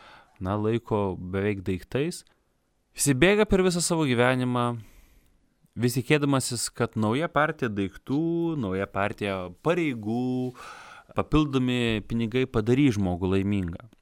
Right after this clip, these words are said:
Tie daiktai gali padėti žmogui gyventi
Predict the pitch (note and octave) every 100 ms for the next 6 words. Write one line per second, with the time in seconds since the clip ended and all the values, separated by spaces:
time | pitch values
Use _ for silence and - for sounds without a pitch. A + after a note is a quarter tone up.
0 | _ _ _ _ _ _ _ _ _ _
1 | - B2 C3 - - D3+ A#2+ G2+ C3 D3+
2 | A2+ - F#2+ F2+ G#2 G#2 - F2 G2+ G#2+
3 | A2 G#2 F2+ F#2 F#2+ G#2 G#2 - G2+